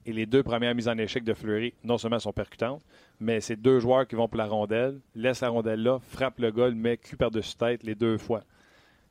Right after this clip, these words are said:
Solide. Tu comprends-tu ? Je trouve que ça donne une carte de visite, puis il a continué pendant tout le match. Efficace en sortie de rondelle. Je sais que Riley n'a pas eu l'air brillant. Puis chialez sur Riley comme vous voulez, là. Mais il gagne du temps pour Fleury parce que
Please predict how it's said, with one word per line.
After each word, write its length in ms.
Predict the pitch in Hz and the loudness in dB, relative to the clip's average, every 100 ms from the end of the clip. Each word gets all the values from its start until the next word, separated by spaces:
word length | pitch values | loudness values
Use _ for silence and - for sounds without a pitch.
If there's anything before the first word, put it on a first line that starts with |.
| _ | _
Solide. 760 | - - 127 120 120 123 123 120 _ _ | -12 0 0 4 4 4 0 -4 _ _
Tu 80 | - | -2
comprends-tu ? 360 | 123 123 208 | 0 2 0
Je 60 | 202 | 0
trouve 220 | - 180 | 2 2
que 360 | - 127 123 123 | 4 4 4 2
ça 200 | - 117 | -2 -4
donne 200 | 113 147 | 2 2
une 120 | 131 | 2
carte 220 | 113 127 123 | 0 0 2
de 60 | |
visite, 280 | 113 110 139 - | 2 2 -2 0
puis 80 | |
il 20 | 123 | 0
a 40 | |
continué 320 | 120 113 147 | 0 -2 -2
pendant 220 | 143 117 | -2 -2
tout 140 | 110 120 | -2 -4
le 60 | |
match. 280 | 110 117 139 - _ _ | -2 -2 -4 -8 _ _
Efficace 520 | 165 156 - - 180 139 | -2 -2 -2 0 0 0
en 80 | |
sortie 240 | 113 120 - | -2 -4 -2
de 40 | |
rondelle. 240 | 131 120 139 | 0 2 4
Je 120 | 131 | 2
sais 180 | 113 196 | 0 -2
que 100 | 131 | 0
Riley 240 | 120 123 | 0 2
n'a 80 | 147 | 0
pas 240 | - 123 | 2 2
eu 180 | 123 117 | 2 0
l'air 220 | 113 127 | 0 -2
brillant. 340 | 117 113 120 147 _ - - - - - _ - | -2 -2 -2 -4 _ -20 -20 -20 -20 -20 _ -6
Puis 100 | 113 | -4
chialez 380 | - 165 156 180 | 2 4 4 2
sur 180 | - 123 | 2 2
Riley 200 | 123 143 | 2 0
comme 160 | 123 | -2
vous 120 | 110 | -2
voulez, 240 | 104 107 120 | -4 -4 -4
là. 80 | 110 - _ _ _ | -6 -16 _ _ _
Mais 300 | 117 117 120 | -6 -2 -4
il 140 | 127 117 | -6 2
gagne 260 | 135 151 | 4 4
du 120 | 131 - | -2 -2
temps 360 | 139 139 143 147 _ _ - | 0 0 -2 -8 _ _ -2
pour 200 | 117 104 | -2 -2
Fleury 420 | 120 117 110 135 | 0 2 2 -2
parce 240 | 127 110 | -4 -6
que 220 | - 120 | -2 -4